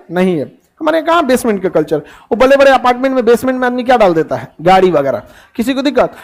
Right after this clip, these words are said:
चक्रवात एक ऐसा हवाओं का झोंका होता है जिसमें अंदर में दाब कम होता है और बाहर में दाब ज्यादा, जिस वजह से बाहर से हवाएं कहाँ आती हैं, अंदर की ओर। तो चक्रवात में हवाएं बाहर से अंदर, बाहर से अंदर, अंदर दबाव कम रहता है,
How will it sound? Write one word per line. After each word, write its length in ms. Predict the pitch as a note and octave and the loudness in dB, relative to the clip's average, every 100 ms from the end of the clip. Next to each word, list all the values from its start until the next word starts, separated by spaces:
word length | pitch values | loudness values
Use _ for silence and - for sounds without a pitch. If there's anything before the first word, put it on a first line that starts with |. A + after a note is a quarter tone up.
| - - | -8 -2
चक्रवात 520 | B3 B3 C4 D4+ C#4 | -2 0 2 2 2
एक 160 | C#4+ C4 | 0 0
ऐसा 300 | B3+ C#4+ B3 F#3 - _ - | 2 2 0 -6 -20 _ -12
हवाओं 400 | D#3+ F#3+ A#3 C4 C4+ | -2 2 4 4 4
का 120 | B3 | 2
झोंका 280 | G#3 A3+ A#3 | 2 2 2
होता 180 | A3+ | 2
है 60 | B3 | -2
जिसमें 260 | A#3 B3+ A#3 | -2 -6 -6
अंदर 580 | - - G#3+ B3 C4+ | -8 -4 -2 0 0
में 200 | C4 B3 | 2 0
दाब 280 | F3 A3+ A3+ | 2 2 2
कम 220 | G#3+ A3+ | 0 0
होता 300 | F#3 D3+ - | 0 -4 -6
है 60 | C3+ - - - | -10 -14 -20 -6
और 120 | F#3 F#3 | -4 0
बाहर 340 | G#3+ A3+ C#4 | 2 2 2
में 140 | C4 | 2
दाब 320 | G#3+ B3+ C4+ F3 | 4 4 2 2
ज्यादा, 280 | G3 E3+ D3 - - F3+ | 2 2 -2 -6 -14 -4
जिस 220 | C4 C#4 | 0 2
वजह 100 | C4+ | 4
से 120 | B3+ | 2
बाहर 380 | E3+ A3 C4 D4+ | 2 2 4 4
से 140 | C4+ | 4
हवाएं 240 | A#3 B3 B3+ | 4 2 2
कहाँ 220 | B3+ C4+ | 2 2
आती 200 | A#3+ A3 | 0 0
हैं, 80 | F#3+ | -2
अंदर 420 | - G3+ A3 G3+ | 0 2 4 2
की 140 | F3 F3+ | 2 0
ओर। 80 | D#3 - - - | -2 -12 -6 -2
तो 80 | |
चक्रवात 500 | G3+ A#3 A#3+ B3+ C#4+ | 0 0 0 2 2
में 140 | C#4 C4+ | 2 0
हवाएं 360 | B3 C4 C4+ | 2 2 2
बाहर 260 | A3+ A#3+ C#4 | 2 4 4
से 260 | - B3+ F#3 - - | 4 4 2 0 0
अंदर, 360 | G3+ G#3+ F3 C#3+ - - - | 2 4 2 0 -6 -18 -6
बाहर 320 | E3 A#3 C4+ | 2 4 4
से 260 | C4+ D4 B3+ | 4 4 4
अंदर, 500 | G3 F3+ G#3+ G3 F3 - - - - | 2 0 0 0 -2 -6 -16 -8 -2
अंदर 360 | A#3 C4+ D4 B3+ | 0 2 0 2
दबाव 340 | B3 B3+ C#4 | 2 2 2
कम 300 | C#4 C4 C#4+ | 2 2 4
रहता 300 | A#3+ G#3 F#3 | 4 2 0
है, 160 | F#3 | -2